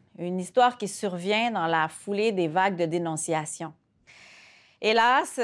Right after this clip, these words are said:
ces affaires ne se sont pas toujours soldées à l'avantage des plaignantes.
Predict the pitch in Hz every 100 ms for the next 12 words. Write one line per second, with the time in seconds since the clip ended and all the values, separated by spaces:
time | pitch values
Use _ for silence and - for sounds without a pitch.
0 | 220 - 214 220 220 269 277 269 226 214
1 | - 214 - 220 208 - 392 392 302 233
2 | 220 - 196 170 190 220 190 160 170 175
3 | - 254 226 202 - 170 151 131 _ -